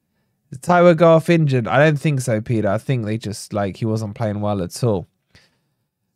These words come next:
Uh, I'm, you know what? He was probably one of the poorest out there for me. I'm giving him a three as well.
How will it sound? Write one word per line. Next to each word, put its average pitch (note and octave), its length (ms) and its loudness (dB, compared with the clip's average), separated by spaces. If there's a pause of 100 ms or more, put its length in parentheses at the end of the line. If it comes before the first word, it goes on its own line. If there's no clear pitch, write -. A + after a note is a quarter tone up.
(160)
Uh, C#3+ 440 0
I'm, C#3+ 400 -6 (140)
you C3 100 -6
know C3+ 140 0
what? C3 300 2
He D3 120 4
was D3 120 2
probably B2+ 640 0
one A#2 160 -2
of A2 100 -6
the G2 60 -8
poorest A2+ 580 -2
out A2 200 2
there A2 200 2
for A2+ 260 -4
me. A2+ 140 -4
I'm A#2 220 -4
giving G#2 240 -6
him F#2+ 160 -10
a D#2 40 -10
three A2 480 -6
as G#2+ 220 -6
well. A2 340 -2